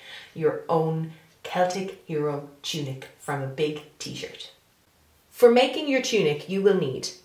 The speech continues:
a large t-shirt, some acrylic paint, some masking tape or sellotape, a sharp scissors,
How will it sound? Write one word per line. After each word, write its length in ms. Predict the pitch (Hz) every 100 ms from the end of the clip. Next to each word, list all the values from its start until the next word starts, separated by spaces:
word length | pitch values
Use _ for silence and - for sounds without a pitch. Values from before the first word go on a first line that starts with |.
| _ _
a 100 | 170
large 360 | 175 208 247 -
t-shirt, 420 | 185 165 - 233 - - _ _ _ _ _
some 160 | - 175
acrylic 400 | 160 240 269 -
paint, 460 | 143 - - - - _ _ _
some 180 | - 190
masking 380 | 196 214 - 220
tape 240 | - -
or 60 | 196
sellotape, 520 | 190 160 151 226 - - - _ _ -
a 60 | 139
sharp 340 | 226 269 269
scissors, 540 | 165 156 170 190 -